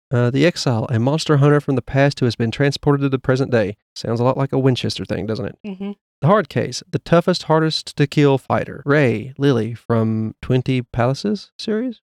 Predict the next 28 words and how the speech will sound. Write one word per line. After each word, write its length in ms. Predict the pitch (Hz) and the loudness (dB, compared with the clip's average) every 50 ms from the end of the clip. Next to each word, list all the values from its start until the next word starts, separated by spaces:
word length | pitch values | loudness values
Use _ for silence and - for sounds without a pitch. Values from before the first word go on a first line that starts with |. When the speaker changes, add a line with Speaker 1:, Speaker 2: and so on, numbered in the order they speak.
| _ _ | _ _
Speaker 1:
Or 100 | 143 135 - | -12 -8 -2
Owen 340 | - 135 147 151 143 139 135 | 2 4 4 4 4 2 -2
Pitt 380 | - - - 143 117 - _ _ | -2 0 0 0 0 0 _ _
from 220 | _ 120 117 113 | _ -6 -4 -2
the 80 | 113 110 | -2 -2
Monster 400 | 110 117 123 127 - - - 110 | -2 -2 -2 -4 -6 -8 -8 -4
Hunter 320 | 117 127 127 120 120 120 | -2 -2 0 0 0 -2
International 580 | 123 123 120 - 123 120 120 117 113 - 123 117 | -2 -4 -6 -4 -2 -2 0 -2 -2 -4 -8 -8
series. 380 | - - 113 113 98 120 - - _ _ - | -8 -8 -8 -8 -8 -8 -10 -12 _ _ -4
Okay. 560 | 120 123 127 - - 208 202 175 180 175 - _ _ _ _ _ - | -2 -2 -2 -2 0 0 2 2 0 -2 -4 _ _ _ _ _ -2
The 60 | 135 | 0
Luchador. 640 | 165 240 254 - 202 160 165 143 120 117 107 104 - _ _ _ _ _ - | 2 2 2 2 4 4 4 4 4 4 0 -2 -6 _ _ _ _ _ 0
Oh, 120 | 117 110 | 0 0
that 100 | 110 107 | 0 0
sounds 220 | - - 98 107 - | -2 -6 -6 -8 -6
great. 340 | - 76 - - - - - _ _ _ _ _ - | -6 -6 -6 -6 -8 -12 -18 _ _ _ _ _ 0
<laughs> 80 | 147 - - - - - _ _ _ _ _ _ _ _ - 143 - | 0 0 0 -4 -12 -20 _ _ _ _ _ _ _ _ -18 -8 -4
A 80 | 156 123 | -2 0
heroic 400 | 117 156 170 190 196 196 185 - | 2 4 4 6 4 4 4 2
masked 340 | 151 147 147 147 - - - | 2 2 2 2 0 -2 0
wrestler 540 | 120 117 117 117 - 123 - - 113 - _ _ | 2 4 4 4 0 -4 -8 -10 -12 -14 _ _
fights 240 | 131 160 190 - - | -2 -2 -2 -2 -6
to 100 | - - | -10 -10
protect 380 | - - - - 151 147 - | -8 -8 -2 0 -2 -2 0
the 100 | - 147 | -2 -2
innocent 340 | 151 185 180 143 - - - | 0 0 0 -2 -2 -4 -6
between 480 | - 131 - - - 139 139 135 131 127 | -8 -10 -8 -4 -2 0 0 0 0 0
matches. 480 | 127 127 127 - - - - 139 - | -2 -2 -4 -4 -8 -10 -10 -10 -14